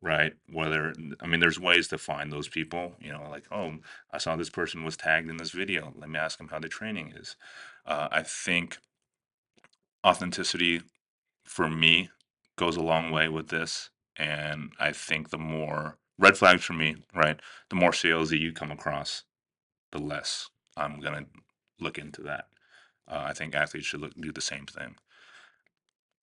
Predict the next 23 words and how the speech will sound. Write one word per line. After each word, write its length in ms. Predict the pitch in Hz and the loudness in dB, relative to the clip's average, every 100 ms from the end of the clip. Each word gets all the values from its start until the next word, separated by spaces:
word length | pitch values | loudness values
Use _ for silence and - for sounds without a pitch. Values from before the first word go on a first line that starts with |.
| - | -6
I 80 | 80 | -4
think 560 | - - 80 80 80 - | 4 10 10 8 -2 -10
the 680 | 80 80 80 73 73 73 73 _ _ _ _ _ _ - | -8 4 6 6 4 0 -6 _ _ _ _ _ _ 0
Deion 280 | 95 90 82 | 4 6 4
Sanders 400 | 90 82 76 - | 2 4 4 4
said 200 | 85 76 | 4 4
it 120 | 78 _ - - _ _ - | 2 _ -20 -20 _ _ -4
best, 520 | 76 76 - - - - _ - | 4 4 2 -8 -12 -20 _ -4
you 120 | 82 | -2
know, 380 | 73 73 73 - | 0 -2 -4 -6
uh, 280 | 73 73 65 - - | -6 -4 -8 -10 -12
like, 160 | 78 76 | -10 -10
years 640 | 90 98 95 85 78 - - - | -2 2 4 2 2 -2 -4 -8
ago 320 | 76 78 76 | -2 2 2
before 340 | 76 - 80 76 | 0 -2 -2 -2
he 120 | 76 | -4
was 140 | 73 | -4
with 100 | 73 | -6
Colorado 480 | - 73 73 73 73 | -2 -2 -2 -2 -2
or 60 | 76 | -4
anything 320 | 76 76 76 | -6 -8 -8
like 180 | 73 - | -10 -6
that. 260 | 76 73 | -2 -2